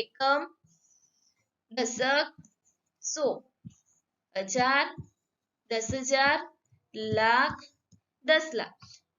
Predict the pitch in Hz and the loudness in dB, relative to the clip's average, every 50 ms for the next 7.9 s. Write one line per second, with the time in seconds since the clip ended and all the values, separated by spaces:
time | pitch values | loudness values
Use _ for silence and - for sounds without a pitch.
0 | - 220 214 202 220 220 220 - 262 269 277 277 - 294 294 254 294 277 285 277 | -8 -8 -4 -2 -2 -4 -2 0 2 2 2 2 -2 -6 -6 -4 -4 -2 0 2
1 | 277 285 285 285 - 269 254 254 254 - - 302 294 302 311 302 294 302 294 - | 2 2 2 0 -2 -2 -2 -2 -2 -2 0 0 0 2 0 0 0 0 -2 -4
2 | - 311 - - 247 247 247 254 240 247 240 240 240 - 269 269 262 262 - - | -10 -8 -4 -2 -2 -2 -2 -2 -2 -2 -2 -2 -2 -2 -4 -4 -4 -2 2 2
3 | 294 285 294 302 285 277 285 285 277 240 220 214 220 226 233 247 285 302 - 349 | 2 2 2 2 2 0 0 0 -2 -4 -4 -2 0 2 4 4 2 0 -2 -4
4 | 302 302 294 - - 269 277 - - 285 277 285 277 285 - 247 254 262 269 277 | -2 -2 -2 -2 -2 -6 -6 -4 0 2 2 2 2 0 -2 -2 0 2 2 2
5 | 277 285 294 285 - 302 285 277 277 277 269 285 294 262 269 285 277 277 262 233 | 2 0 -4 -4 -2 0 0 2 2 2 2 2 -2 -4 -6 -6 -4 -2 -2 -2
6 | 240 254 277 302 285 269 - - 262 254 240 226 220 220 - 254 254 - 226 226 | 0 0 2 2 2 2 0 0 -2 -2 0 -2 -4 -4 -4 -12 -10 -8 -6 -2
7 | 220 214 214 - - 233 233 233 - 269 262 254 262 262 254 262 254 | -2 -2 -2 -2 -4 -6 -6 -4 0 0 0 2 2 0 0 0 -2